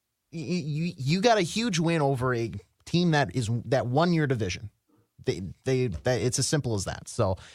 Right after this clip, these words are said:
um, I thought that whole frauds thing is so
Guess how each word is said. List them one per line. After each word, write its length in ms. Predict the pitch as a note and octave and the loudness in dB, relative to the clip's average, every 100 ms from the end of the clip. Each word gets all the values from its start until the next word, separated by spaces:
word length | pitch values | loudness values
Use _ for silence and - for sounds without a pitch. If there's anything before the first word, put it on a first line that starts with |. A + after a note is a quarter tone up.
| - | -10
um, 280 | - A2 G#2+ | 0 2 2
I 180 | G2+ C#3+ | 4 4
thought 240 | C#3 C#3 A2+ | 6 4 4
that 160 | A#2 | 2
whole 480 | G#2+ A#2+ A2 G#2 F#2 F#2 _ _ | 2 2 2 0 -2 -8 _ _
frauds 800 | _ - C3 G#2+ G#2+ F#2+ - - _ | _ -2 2 4 2 0 -6 -12 _
thing 320 | - A#2 G#2 F2 | -6 -2 0 0
is 140 | G2 | -2
so 540 | - - C#3 A#2+ A2 | -6 0 2 2 0